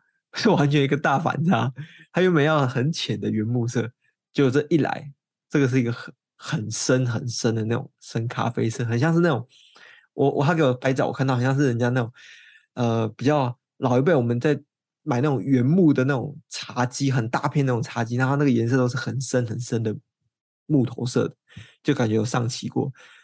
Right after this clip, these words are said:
我说：“哎，啊，你的北欧风跑去哪里了？” <laughs> 他说，他顿时像是泡茶老人一样，然后买了一个颜，颜色很深的茶几。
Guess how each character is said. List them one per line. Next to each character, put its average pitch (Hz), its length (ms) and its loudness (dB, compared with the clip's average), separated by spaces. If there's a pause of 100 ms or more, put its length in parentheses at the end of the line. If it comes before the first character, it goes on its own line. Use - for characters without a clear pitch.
(120)
我 127 100 0
说 135 240 2
：“哎， 165 160 2
啊， 165 100 0
你 135 240 0
的 120 100 2
北 117 220 2
欧 131 160 4
风 135 180 0
跑 127 140 -2
去 117 140 -2
哪 110 200 0
里 - 120 -2
了？” 127 160 -2 (100)
<laughs> - 80 -20
他 196 280 4
说， 208 260 -2 (640)
他 196 100 2
顿 202 260 4
时 151 220 4
像 185 180 2
是 180 60 4
泡 170 220 2
茶 151 240 2
老 127 180 2
人 131 160 2 (220)
一 165 220 0
样， 175 260 0
然 180 180 -2
后 202 80 2 (680)
买 147 160 0
了 175 80 2
一 - 20 2
个 180 140 2
颜， 160 180 2
颜 151 180 0
色 196 220 2
很 120 140 0
深 147 300 -2
的 131 200 0
茶 123 260 -2
几。 127 300 0